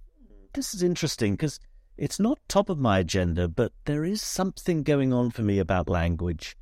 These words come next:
and about how we could get better at writing better language." And it's mostly the, I,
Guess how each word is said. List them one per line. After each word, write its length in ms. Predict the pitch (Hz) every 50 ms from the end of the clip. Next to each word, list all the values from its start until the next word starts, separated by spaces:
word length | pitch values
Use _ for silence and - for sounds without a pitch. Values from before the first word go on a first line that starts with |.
| - - _ - - - - - -
and 720 | - 92 90 90 87 87 87 87 87 87 87 85 87 82 - -
about 400 | - 92 80 - 98 92 85 -
how 160 | - 107 110 104
we 260 | 104 107 113 113 101
could 220 | - - 113 90 87
get 300 | 117 98 - 143 - -
better 560 | 123 117 113 98 - - - 82 76 78 71 - - -
at 420 | - 90 - - - - - - - - - - - - - - - - - - - -
writing 580 | - 107 110 120 127 123 110 - - - 78 80 - - - _ _ - - - - _
better 240 | - - 95 104 104
language." 420 | 98 101 101 104 98 87 87 82 131
And 160 | 135 143 143
it's 100 | - -
mostly 380 | 233 233 196 - - 123 98
the, 360 | 90 80 85 65 - 104 95 -
I, 140 | - 120 -